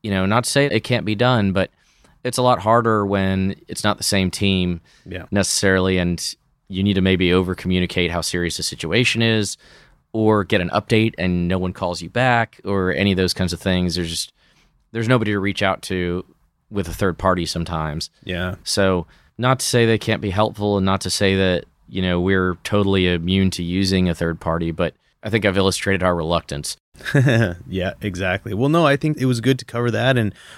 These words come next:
Speaker 2: Matt, I don't have anything else on the mud plant side. I mean, if anyone out there has any questions and wants us to maybe get into more detail on certain things, of course, reach out. Matt, do you have any closing last words for the audience?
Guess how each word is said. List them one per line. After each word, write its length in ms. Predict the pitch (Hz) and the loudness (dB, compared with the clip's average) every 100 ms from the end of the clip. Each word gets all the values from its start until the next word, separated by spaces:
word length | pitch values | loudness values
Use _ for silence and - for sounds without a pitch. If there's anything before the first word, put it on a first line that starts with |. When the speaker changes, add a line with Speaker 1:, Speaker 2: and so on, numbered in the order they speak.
| - | -4
Speaker 2:
Matt, 200 | 143 139 | -2 2
I 80 | 147 | 4
don't 140 | 170 | 4
have 120 | 175 | 4
anything 520 | 165 139 151 160 143 | 4 4 4 4 2
else 360 | - 127 160 - | 0 2 2 0
on 180 | - 123 | -2 0
the 60 | |
mud 220 | 113 135 143 | 2 0 2
plant 300 | 156 147 139 | 2 2 2
side. 320 | 151 147 139 | 2 4 4
I 20 | |
mean, 260 | 123 113 101 - - - | 4 4 0 -10 -16 -10
if 140 | 104 | 0
anyone 320 | 127 139 127 | 4 4 6
out 220 | 113 135 | 4 4
there 220 | - 127 113 | 4 2 4
has 320 | 117 117 110 | 4 4 2
any 420 | 113 101 98 - _ | 2 2 0 -4 _
questions 680 | - 127 131 - 117 113 104 | -2 2 2 4 4 4 0
and 180 | - 107 | -4 -2
wants 200 | 113 110 | 0 0
us 100 | 104 | 0
to 100 | 110 | 2
maybe 220 | 110 101 | 2 2
get 220 | 98 110 | 2 2
into 180 | 107 101 | 2 0
more 160 | 101 95 | 0 -2
detail 520 | 92 110 113 117 113 | -4 -10 -2 2 4
on 140 | 113 | 4
certain 280 | 110 120 104 | 4 2 2
things, 260 | 98 113 110 | 2 2 2
of 100 | 92 | -2
course, 360 | - 113 117 92 | 2 4 2 0
reach 320 | 107 104 - | -2 0 0
out. 260 | 104 117 - - - _ | 4 2 0 -12 -20 _
Matt, 200 | 131 143 | 0 0
do 80 | 117 | 2
you 80 | 147 | 4
have 100 | 156 | 4
any 120 | 151 | 2
closing 360 | 127 139 147 139 | 4 4 4 2
last 240 | 139 131 | 0 0
words 240 | 120 139 143 | 2 2 0
for 120 | 139 | -2
the 140 | 135 | 0
audience? 460 | 135 147 165 160 | 2 2 2 -2